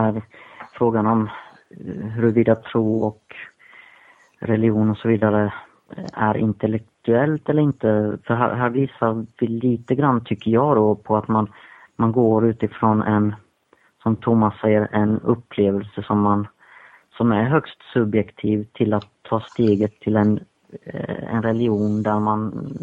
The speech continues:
köper ett helt färdigt paket med diverse regler som man kanske, om man inte hade varit troende, kanske hade tyckt att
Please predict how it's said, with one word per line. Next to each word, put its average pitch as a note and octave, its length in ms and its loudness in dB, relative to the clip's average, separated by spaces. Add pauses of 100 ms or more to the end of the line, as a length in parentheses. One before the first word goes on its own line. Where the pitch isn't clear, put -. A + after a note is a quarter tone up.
(340)
köper G#2+ 920 0
ett A2 100 -6 (320)
helt A2 380 -2 (120)
färdigt G#2+ 400 -2
paket A2 500 -4
med G#2 300 0
diverse G#2+ 440 -2
regler G#2+ 540 2 (720)
som G#2 300 2 (600)
man G#2+ 200 -2
kanske, G#2+ 560 2
om - 260 -2
man G#2+ 140 2
inte A2+ 300 -2
hade A#2+ 120 2
varit B2 200 -2
troende, G#2+ 340 -2
kanske G#2 280 -4
hade G#2+ 160 -2
tyckt - 340 -8
att G2+ 140 -8